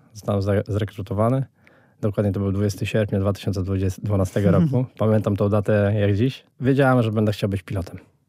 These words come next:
Speaker 2: Mhm. Ale to dosyć późno. To nie było tak, że od dziecka to gdzieś w tobie było, że
Speaker 1: Było i nie było. Z-, to jest, ja to się śmieję, to jest
Speaker 2: Nie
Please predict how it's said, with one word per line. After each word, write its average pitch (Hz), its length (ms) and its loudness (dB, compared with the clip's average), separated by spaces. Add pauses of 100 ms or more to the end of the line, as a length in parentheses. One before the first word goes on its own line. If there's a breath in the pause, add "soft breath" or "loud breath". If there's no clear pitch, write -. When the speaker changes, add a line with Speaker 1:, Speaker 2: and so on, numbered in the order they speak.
(180)
Speaker 2:
Mhm. 147 340 2 (320)
Ale 147 180 0
to 320 120 -4
dosyć 285 320 -4
późno. 143 380 2
To 139 100 -2
nie 151 100 2
było 240 180 4
tak, 151 140 0
że 151 100 0
od 143 100 0
dziecka 151 420 0
to 135 140 0
gdzieś 131 520 -2 (180)
w - 60 -16
tobie 139 300 0
było, 139 400 2
że 131 320 0 (200 loud breath)
Speaker 1:
Było 156 380 2
i 143 40 4
nie 147 100 4
było. 131 340 4 (180)
Z-, 110 220 -2 (300)
to 156 120 4
jest, 170 260 0 (260)
ja 123 180 0
to 131 140 -2
się - 120 -4
śmieję, 139 320 2
to 127 80 0
jest 175 100 4
Speaker 2:
Nie 214 60 6